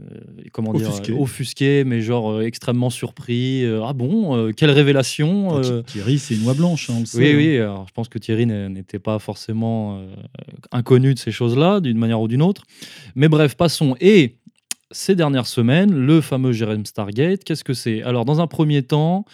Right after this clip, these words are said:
Speaker 1: un, qu'est-ce qu'on peut, comment, un internaute, hein, un internaute, euh, a une vidéo, pardon, une vidéo de Jérém Starr en train de se masturber, semble-t-il, est sortie sur les réseaux sociaux, qui a commencé à faire un buzz.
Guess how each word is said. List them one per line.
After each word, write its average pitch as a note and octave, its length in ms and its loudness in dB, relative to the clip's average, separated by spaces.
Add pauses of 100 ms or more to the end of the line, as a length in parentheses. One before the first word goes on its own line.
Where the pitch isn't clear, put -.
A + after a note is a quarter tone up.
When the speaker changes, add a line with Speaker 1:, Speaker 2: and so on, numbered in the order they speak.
(420)
Speaker 1:
un, A2+ 1200 0
qu'est-ce A#2+ 160 -10
qu'on A2+ 160 -8
peut, A2+ 180 -8
comment, G#2+ 360 -8
un G#2 60 -6
internaute, A#2+ 640 2
hein, A2+ 240 -8
un G#2+ 100 -8
internaute, A#2 640 -2
euh, A2+ 540 -4
a A2 560 -4 (600)
une C#3 160 0
vidéo, E3 480 4
pardon, G#2+ 300 -6
une B2 120 0
vidéo D#3 540 4
de A2+ 100 0
Jérém D3+ 300 2
Starr C#3 320 0
en G#2+ 100 -6
train B2+ 180 -6
de A2 100 -4
se - 140 -12
masturber, C3+ 640 2
semble-t-il, E3 640 0 (500)
est A#2+ 300 2
sortie E3+ 420 -2
sur B2 160 -2
les B2+ 80 2
réseaux C#3 220 0
sociaux, A#2+ 440 -6
qui - 80 -12
a F2+ 60 -12
commencé G#2 360 -6
à C#3+ 100 -2
faire C#3+ 200 -4
un C#3 80 0
buzz. A2+ 340 0